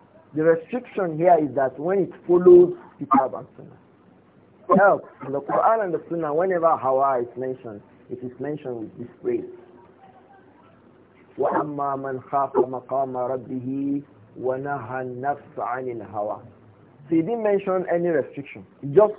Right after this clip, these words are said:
prohibiting himself from the hawa. But here he says, "Until his hawa follow what he has." So you see, here it means if the hawa follows Kitab and Sunnah, it's praiseworthy. But the other place say, "No hawa." So it's mentioned with a restricted use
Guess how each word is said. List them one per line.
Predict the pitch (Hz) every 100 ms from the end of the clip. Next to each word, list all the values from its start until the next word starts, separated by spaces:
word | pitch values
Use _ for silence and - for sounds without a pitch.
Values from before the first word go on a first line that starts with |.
| -
prohibiting | - 170 160 185 185 190 175
himself | 151 147 151 -
from | 120 113
the | 110 - -
hawa. | 123 120 - - - _ _ _ _ 143
But | 147
here | 180 214 175
he | -
says, | 180 180 170
"Until | 156 143 151 147
his | 123 147 - 131
hawa | 160 185 160 151 208
follow | 202 214 196
what | 175 165 -
he | 120
has." | 98
So | 180
you | 165 -
see, | 196 208 - _ _ _ _ _ _ _
here | 214 233
it | 190 208
means | 262 302
if | 277
the | 165
hawa | 165 214 180 -
follows | 208 208 202 190
Kitab | 165 165 151
and | 127 -
Sunnah, | 147 131
it's | 123
praiseworthy. | 135 127 117 107
But | 110 180
the | 190
other | 247 247 247
place | 202
say, | 214 214
"No | 233 262 233
hawa." | 160 160 147 - - _ _ _ _ _ _ _ _ _ _ -
So | 180
it's | 175
mentioned | 196 226 233 233
with | -
a | 156
restricted | 139 - 165 - 170 135
use | 143